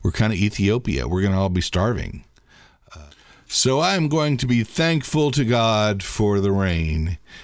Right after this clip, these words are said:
even though it's exhausting.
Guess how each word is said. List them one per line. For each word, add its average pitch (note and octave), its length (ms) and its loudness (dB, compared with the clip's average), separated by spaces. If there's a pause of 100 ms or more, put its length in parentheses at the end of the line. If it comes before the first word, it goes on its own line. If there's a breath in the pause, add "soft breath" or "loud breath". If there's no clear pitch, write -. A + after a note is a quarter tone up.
(160 loud breath)
even G2 380 2
though F2 480 0 (760)
it's - 600 -2 (580)
exhausting. D#2+ 720 -2